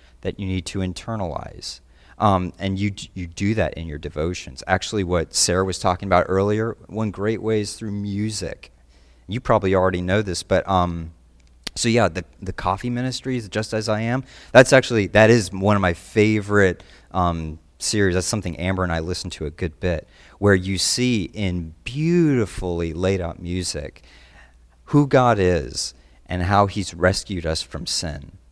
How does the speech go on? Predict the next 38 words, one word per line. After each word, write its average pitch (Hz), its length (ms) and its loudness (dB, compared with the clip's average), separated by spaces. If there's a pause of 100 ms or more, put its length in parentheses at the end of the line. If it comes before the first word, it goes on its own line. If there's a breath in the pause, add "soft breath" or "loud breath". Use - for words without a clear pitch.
(380)
and 82 120 -4
what 87 140 2
that - 160 8
means 87 260 -6
for - 180 -6
us - 140 -8
today. 73 460 -10 (1080)
Uh, - 60 -12
that's 104 320 4
a 131 40 0
great 101 360 2
way 90 160 0
not 92 260 -2
to, 87 320 -2 (160)
not 98 240 -2
just - 220 -4
to - 80 -2
internalize 95 640 -2
it 85 80 -6
into 87 260 -10
your 73 60 -10
mind, 92 720 -4
but 78 100 -12
into 80 260 -12
your 73 160 -8
heart, - 640 -6 (160)
to 82 80 -8
change 87 440 -8
your 80 180 -8
affections. 69 920 -8 (640 soft breath)
Another 92 340 2
clarification 147 1000 0 (260 soft breath)
would 95 140 -6
be 104 140 0
to 101 220 2
a-, 90 100 0 (100)
av-, 98 360 2
avoid 104 560 4